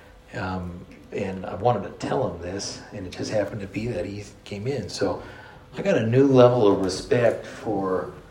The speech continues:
Grant, my son, uh, 'cause I don't know if I would have done that. I don't know if I would have done that. Anyway, so,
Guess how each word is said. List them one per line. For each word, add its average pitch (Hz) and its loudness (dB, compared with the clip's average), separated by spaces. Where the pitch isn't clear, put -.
Grant, 107 -6
my 98 -8
son, 104 0
uh, 95 2
'cause 117 2
I 147 8
don't 185 8
know 147 6
if 135 2
I 151 6
would 143 6
have 135 2
done 147 0
that. 123 -6
I 120 -6
don't 143 0
know 127 -2
if - -12
I 120 6
would 117 4
have 107 0
done 104 0
that. 87 -6
Anyway, 113 2
so, - 6